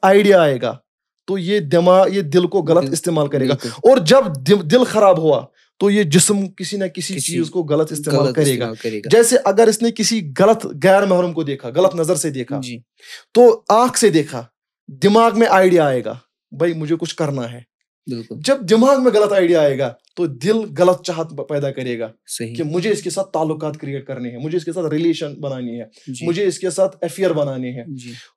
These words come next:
Speaker 1: तो क्रिएट हुआ, क्योंकि दिल में चाहत आएगी, दिल खराब हुआ। अब ये जो दिल है, ये पूरी बॉडी का कंट्रोलर है। दिल जब खराब हुआ, तो पूरी
Speaker 2: पूरी
Speaker 1: बॉडी
Speaker 2: बॉडी
Speaker 1: खराब।
Speaker 2: खराब।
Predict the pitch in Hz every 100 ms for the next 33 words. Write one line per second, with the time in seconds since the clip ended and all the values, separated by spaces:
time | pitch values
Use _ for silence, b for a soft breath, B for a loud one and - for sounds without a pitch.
0 | - 202 - 240 269 240 254 247 196 -
1 | 214 160 226 247 240 240 226 220 208 196
2 | 196 196 _ 143 135 254 254 240 233 208
3 | 180 131 B B B _ 214 233 240 254
4 | 269 147 143 240 208 175 170 226 - 220
5 | 233 175 190 190 202 208 190 185 165 165
6 | 143 123 123 _ _ _ _ - - _
7 | _ _ _ - 135 127 254 208 240 233
8 | 208 220 220 220 226 233 - 208 214 170
9 | 175 175 139 127 127 113 117 107